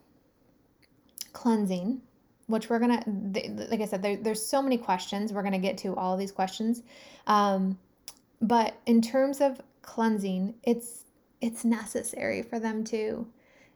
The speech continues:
Just like I invite you all to do routine cleansing, I invite you to take your dogs on that journey with you. Okay? And there's such easy, easy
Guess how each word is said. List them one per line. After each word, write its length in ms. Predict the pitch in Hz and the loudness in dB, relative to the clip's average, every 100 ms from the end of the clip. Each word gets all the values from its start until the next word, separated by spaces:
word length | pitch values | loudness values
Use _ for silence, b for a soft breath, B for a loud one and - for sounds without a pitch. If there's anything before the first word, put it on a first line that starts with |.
| - | -2
Just 400 | 196 247 254 - | 2 4 2 0
like 320 | 247 247 247 - | -4 -4 -6 -4
I 140 | 214 | -2
invite 480 | 214 208 196 196 196 | -2 -2 -2 -2 -2
you 440 | 202 226 285 294 - - | 0 0 -2 -6 -12 -4
all 320 | 262 269 269 - | -4 -4 -8 -4
to 120 | 269 | -2
do 200 | 254 254 | 0 -2
routine 400 | 254 233 247 240 | -4 -2 0 0
cleansing, 560 | 240 226 220 233 226 226 - | 0 0 2 2 0 -4 -8
I 140 | 196 | -4
invite 480 | 196 196 196 202 202 | -2 0 0 -2 -6
you 420 | 196 196 196 202 233 | -6 -4 -4 -6 -10
to 160 | - 208 | -10 -8
take 280 | 190 190 185 | -6 -8 -6
your 100 | 175 | -6
dogs 520 | 202 202 202 208 202 - | -4 -2 -4 -6 -10 -4
on 160 | 190 | -2
that 160 | 190 - | -2 -4
journey 340 | 196 185 185 | -4 -2 -2
with 200 | 180 185 | -2 -4
you. 280 | 175 165 180 - b b b b b b | -4 -8 -12 -18 b b b b b b
Okay? 320 | - 208 226 | -4 0 2
And 140 | 226 208 | 2 0
there's 200 | 208 196 | -2 -4
such 380 | - 247 254 - _ _ | 0 0 0 -8 _ _
easy, 560 | 247 254 262 269 262 247 | -4 -2 0 -2 -4 -4
easy 600 | 226 220 214 214 214 202 | -2 0 0 0 -2 -4